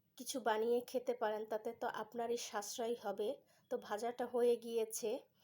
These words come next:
এবারে আমি শিলপাটায় নামিয়ে ভালো করে বেটে নিব। চাইলে ব্লেন্ডারে ব্লেন্ড করে নিতে পারেন, তবে আমার কাছে ভর্তাটা শিলপাটায় বেটে নিলে সেটা বেশ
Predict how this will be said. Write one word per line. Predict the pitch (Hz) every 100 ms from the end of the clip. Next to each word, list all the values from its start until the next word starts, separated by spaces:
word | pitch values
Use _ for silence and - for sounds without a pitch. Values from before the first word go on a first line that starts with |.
| _ _
এবারে | 156 247 247 240
আমি | 214 214 247 311 _ _
শিলপাটায় | - - 247 - 233 233 233
নামিয়ে | 208 208 220 220 220 240
ভালো | - 226 240
করে | 247 240 233
বেটে | 220 214 240
নিব। | 220 208 202 277 - _ _ _ _
চাইলে | 233 226 233
ব্লেন্ডারে | 214 220 220 226 240
ব্লেন্ড | 220 214 220 233
করে | 247 240
নিতে | 233 220 226
পারেন, | 220 208 202 254 320
তবে | 226 220
আমার | 214 226
কাছে | 226 226 -
ভর্তাটা | 208 214 208 - 226 220 233
শিলপাটায় | - - 240 - 233 240
বেটে | 220 226 226 240
নিলে | 240 220 233
সেটা | - 247 240 233
বেশ | 226